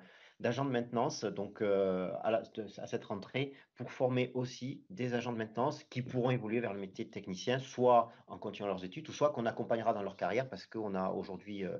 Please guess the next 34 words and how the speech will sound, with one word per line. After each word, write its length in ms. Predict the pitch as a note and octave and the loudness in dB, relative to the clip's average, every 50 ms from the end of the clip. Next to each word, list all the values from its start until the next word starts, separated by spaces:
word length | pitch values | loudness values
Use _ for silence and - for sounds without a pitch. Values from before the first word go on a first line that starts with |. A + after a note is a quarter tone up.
| - - | -8 -8
les 160 | G2 G2 - | -10 -10 -10
outils. 200 | - - - - _ _ - - - - - - - - | -12 -16 -18 -20 _ _ -18 -16 -16 -14 -14 -12 -4 0
On 120 | - A#2+ | 4 4
a 60 | C#3 | 6
un 40 | D3 | 6
deuxième 320 | D3 C#3+ E3 D#3+ E3+ E3 E3 | 6 4 6 6 4 4 2
problème, 460 | - D#3 D3 D3 D#3 D#3+ D3 C3 B2+ | 2 2 4 4 4 4 4 2 2
nous, 160 | C#3 C#3 C3+ | 4 4 4
en 120 | B2 A#2+ | 4 4
termes 280 | A#2 A#2 C3+ B2+ B2 B2+ | 2 2 2 0 0 0
de, 300 | A#2+ A2 G#2+ G#2+ G#2 G2+ | 0 0 0 2 2 0
de, 200 | F#2+ G2 G2 G2 | 0 -2 -2 -2
de, 160 | F#2 F#2+ F#2 | -2 -2 -2
de 120 | F#2 G#2 G#2 | -2 -2 -4
secteur 360 | - - D3+ - - D3+ C#3 | -2 -2 -2 2 4 4 4
d'activité, 560 | B2+ B2 - - A#2+ A#2 A#2 A2+ E3+ F3+ F#3+ | 4 2 -2 -6 -8 -8 -4 2 2 4 4
c'est 160 | F#3 - B2 | 2 -2 -8
que 60 | - | -8
le 80 | A#2 A#2 | -8 -8
secteur 320 | - C3+ - - C#3 B2 | -8 -8 -6 -4 -4 -2
de 80 | A#2 A2+ | 0 0
l'agroalimentaire 800 | G#2+ A2 G#2+ G2+ A2+ A2+ A2 G#2 A2 A2+ A2 - D3+ D#3 E3 D#3+ - - - - - - - | 0 0 0 0 -2 -2 -2 -2 -4 -4 -2 0 0 0 0 0 -4 -16 -20 -20 -16 -12 -10
est 60 | - | -10
souvent, 500 | - - B2+ A#2 C3+ C#3+ D3 D3+ D3+ - _ _ - | -8 -8 -4 0 2 2 2 2 -2 -8 _ _ -14
entre 140 | - - A2+ | -8 -8 -6
guillemets, 260 | G#2+ A#2 B2 C#3+ D3 | -4 -2 -2 0 2
moins 320 | B2+ A#2+ B2+ C#3+ D3 D3 | 2 4 4 4 4 2
populaire 640 | C3 C#3 C3+ C3 C3+ B2+ B2 A#2+ C3 D3 - - - | 0 -4 -4 -4 -4 -6 -2 0 0 0 0 -2 -4
que, 80 | - A#2 | -2 -2
euh, 440 | A#2 A2 A#2+ A#2+ A2 G#2+ G2+ G2+ | 0 2 2 2 2 2 0 0
d'autres 280 | G2 A2 A#2+ A#2 - A#2 | 0 0 0 -2 -2 -10
secteurs 320 | - - - - - B2+ | -10 -10 -6 -2 -2 -2
de 80 | A2 A2 | 0 -2
l'industrie. 560 | G#2 G#2 G2 G#2 G#2 - - - F#3 F#3 - | -4 -4 -6 -6 -8 -8 -4 -4 -4 -4 -6